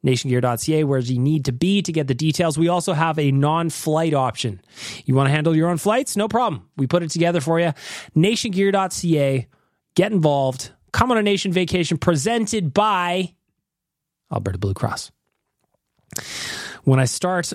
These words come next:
with the Oilers, when I think about the Oilers, and that's where we're gonna start off the news, is we're gonna look at the Oilers. What a difference a handful of weeks have been.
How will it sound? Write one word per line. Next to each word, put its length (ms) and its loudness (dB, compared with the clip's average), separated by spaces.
with 220 0
the 100 2
Oilers, 380 -4
when 120 0
I 100 0
think 340 0
about 320 0
the 100 4
Oilers, 420 -2
and 80 4
that's 160 0
where 120 4
we're 140 -2
gonna 200 2
start 400 -2
off 180 0
the 140 2
news, 380 0
is 120 -4
we're 180 2
gonna 240 2
look 280 2
at 140 0
the 140 4
Oilers. 520 -4
What 160 2
a 40 2
difference 640 -4
a 40 -16
handful 440 -2
of 80 0
weeks 300 -4
have 180 -20
been. 260 0